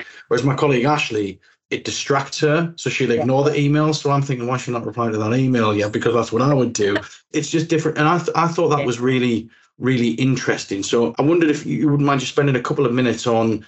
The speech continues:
Speaker 1: these type tools. So let's say I'm an E N F P,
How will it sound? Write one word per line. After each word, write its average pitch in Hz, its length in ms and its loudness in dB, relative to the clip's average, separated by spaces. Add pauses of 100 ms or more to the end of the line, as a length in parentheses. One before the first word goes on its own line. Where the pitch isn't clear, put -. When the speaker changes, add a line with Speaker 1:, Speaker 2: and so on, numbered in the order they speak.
(100)
Speaker 1:
these 120 280 -2
type 139 420 -2
tools. 98 400 0
So 107 220 2
let's 117 260 -2
say 123 120 0
I'm 123 220 2
an 110 300 0
E 123 140 2
N 117 160 2
F 110 220 -2
P, 110 420 0